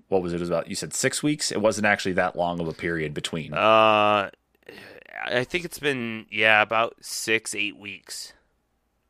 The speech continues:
Speaker 2: So it's
Speaker 1: Okay.
Speaker 2: been about two months.
Speaker 1: Okay, so at least it wasn't too bad going into it, 'cause when we first hopped back
Speaker 2: Mm-hmm.
Speaker 1: into it, it seemed like it had been at least months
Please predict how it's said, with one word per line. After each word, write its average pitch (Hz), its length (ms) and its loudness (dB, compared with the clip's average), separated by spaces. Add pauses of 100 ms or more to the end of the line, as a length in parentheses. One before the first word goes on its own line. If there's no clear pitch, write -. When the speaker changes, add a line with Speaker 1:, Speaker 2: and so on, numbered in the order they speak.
Speaker 2:
So - 160 -4
it's 110 100 -2
Speaker 1:
Okay. - 80 -4
Speaker 2:
been 147 100 4
about 139 260 4
two 127 160 -2
months. 101 500 -10 (960)
Speaker 1:
Okay, 104 260 6
so 107 140 2
at 160 60 -2
least 185 200 2
it 165 100 2
wasn't 110 460 0
too 120 200 4
bad 98 300 4
going 92 220 0
into 90 300 0
it, 85 60 0
'cause 87 140 0
when 95 80 0
we 98 80 0
first 151 360 2
hopped 113 240 4
back 95 220 2
Speaker 2:
Mm-hmm. 101 80 -4
Speaker 1:
into 101 300 0
it, 82 100 2
it - 120 -4
seemed 143 220 2
like 107 200 4
it 92 100 2
had 85 200 -4
been 95 220 4
at 87 160 -4
least 104 640 0 (720)
months 98 880 4